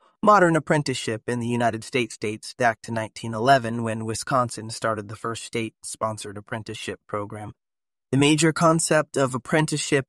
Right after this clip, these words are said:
is to earn as you learn while on the job.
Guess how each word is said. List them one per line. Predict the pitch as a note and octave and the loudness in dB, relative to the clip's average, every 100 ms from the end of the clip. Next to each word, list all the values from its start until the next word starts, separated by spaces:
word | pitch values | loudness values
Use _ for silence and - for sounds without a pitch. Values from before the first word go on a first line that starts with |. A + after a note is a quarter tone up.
| - | -4
is | C3 - | -4 -2
to | C3 - | -6 0
earn | D#3+ C#3 A#2+ C3+ | 2 4 4 2
as | A#2 A#2+ A2 | 0 -2 -2
you | A#2 A2+ | -2 0
learn | A#2+ A2 G#2+ | 0 0 -2
while | G#2+ G#2 | -4 -4
on | G2+ G2 | -4 -8
the | |
job. | G2+ A2 G2+ G#2 | -4 -2 -2 -4